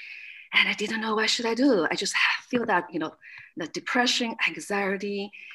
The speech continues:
And I look out of the window, I saw my mom, and she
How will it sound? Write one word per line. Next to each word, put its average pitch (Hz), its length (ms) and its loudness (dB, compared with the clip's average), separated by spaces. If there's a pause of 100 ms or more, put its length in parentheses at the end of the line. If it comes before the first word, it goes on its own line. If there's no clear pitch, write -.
(460)
And 220 300 2
I 247 80 2
look 285 260 4
out 277 180 2
of 311 80 4
the 254 80 6
window, 254 480 6
I 180 80 4
saw 208 160 -4
my 190 140 0
mom, 208 420 4 (380)
and 170 320 -2
she 254 540 0